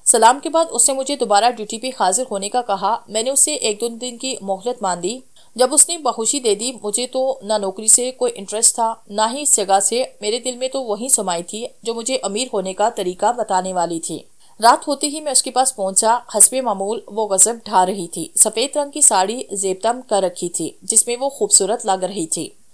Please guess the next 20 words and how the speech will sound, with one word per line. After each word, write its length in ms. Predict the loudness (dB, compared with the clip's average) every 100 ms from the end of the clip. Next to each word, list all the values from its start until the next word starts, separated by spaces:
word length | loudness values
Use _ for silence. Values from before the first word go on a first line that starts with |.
| -4
सफेद 440 | 2 4 4 0 0
रंग 100 | 0
देखकर 440 | 0 -2 0 0 -2
मुझे 280 | -2 2 4
सांप 340 | 6 4 2
का 100 | 0
ख्याल 360 | 0 2 4 4
आया, 260 | 4 4
जिसने 320 | 2 0 0
पुरुषोत्तम 540 | 0 -2 -2 -2 -4 -6
और 100 | -8
कुशन 320 | -6 -4 -4
कुमार 300 | -4 -2 -2
को 180 | -2 -4
मारा 320 | 0 2 2
था। 280 | 0 -2 -6 0
उसकी 280 | 2 2
जाने 260 | 2 2 0
बड़े 260 | -2 0 0
ही 280 | -2 -8